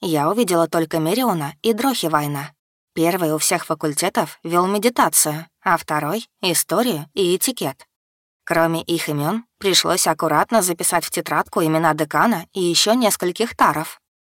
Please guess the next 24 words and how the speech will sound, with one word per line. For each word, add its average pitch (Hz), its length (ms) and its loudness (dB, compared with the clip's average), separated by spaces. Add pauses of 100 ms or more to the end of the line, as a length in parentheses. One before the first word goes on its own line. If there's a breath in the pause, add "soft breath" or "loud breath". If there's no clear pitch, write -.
(180)
А 175 120 0
нашим 165 380 2
куратором 165 760 0
и 190 140 -2
учителем 175 560 0
по 175 100 -2
управлению 170 600 2
стихией 170 680 -2 (160)
стал 165 400 2
маг 160 220 4
земли 156 440 0 (180)
Йорхан 190 560 0
Клаарс. 147 600 0 (460)
Нордический 165 800 0
блондин 156 500 0
с - 80 -2
пронзительными 170 800 0
светло-голубыми 175 1000 2
глазами, 175 680 0 (340)
совсем 165 540 2
не 156 80 0
похожий 156 680 -2
на 175 200 2
смуглого 175 600 -2